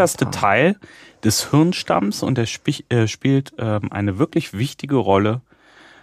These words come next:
äh, bei der Regulierung bei, von ganz, ganz vielen Körperfunktionen. Das Atmen,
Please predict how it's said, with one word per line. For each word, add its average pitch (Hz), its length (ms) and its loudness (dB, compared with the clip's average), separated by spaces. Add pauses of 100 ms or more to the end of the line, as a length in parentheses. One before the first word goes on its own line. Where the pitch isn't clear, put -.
(340)
äh, 101 200 0
bei 90 140 -2
der 85 160 -2
Regulierung 95 560 -2
bei, 95 160 -2
von 90 300 -4
ganz, 127 320 0
ganz 101 180 -2
vielen 110 400 0
Körperfunktionen. 107 1040 -2 (640)
Das - 340 -8 (140)
Atmen, 107 640 0